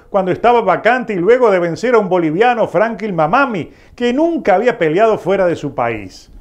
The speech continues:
O los casos de Canelo enfrentando a ex campeones casi retirados como Carlos Valdomiro, Lobemor Nudú, o subidos de divisiones menores, como fue el caso de Amir Khan.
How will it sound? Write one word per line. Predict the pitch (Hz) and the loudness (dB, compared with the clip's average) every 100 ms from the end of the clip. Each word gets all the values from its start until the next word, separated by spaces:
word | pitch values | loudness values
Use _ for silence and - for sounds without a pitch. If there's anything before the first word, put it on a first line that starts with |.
| - | -2
O | 247 | 2
los | 262 247 | 2 2
casos | 269 269 269 | 0 0 0
de | 240 | 0
Canelo | 196 202 262 240 180 | 0 0 2 2 2
enfrentando | 151 165 147 208 190 | 0 -2 2 0 2
a | |
ex | 208 - | -2 0
campeones | 196 160 170 208 214 | -2 -2 -2 -2 -2
casi | - 214 196 | -2 -2 0
retirados | 175 170 151 240 233 170 | -2 -2 0 4 4 2
como | 165 147 139 | -2 -6 -2
Carlos | 190 196 175 | 0 0 0
Valdomiro, | 151 156 147 170 240 208 | 0 0 -2 -4 -2 0
Lobemor | 156 147 151 196 175 | 2 2 4 2 0
Nudú, | 170 165 269 269 - _ _ _ _ | -2 2 4 2 -6 _ _ _ _
o | 233 | 0
subidos | 262 220 220 240 226 | 0 -4 -4 0 2
de | 202 | 2
divisiones | 185 170 - 196 208 156 | -2 -4 -4 -2 0 -2
menores, | 208 240 240 143 113 - | 0 2 2 0 -4 -4
como | 220 226 | -4 -2
fue | 262 240 | -2 -2
el | - | 2
caso | 208 180 185 185 | 2 2 -2 0
de | 165 | 0
Amir | 143 170 147 | -2 -4 -2
Khan. | 180 165 107 95 | -2 -2 -4 -12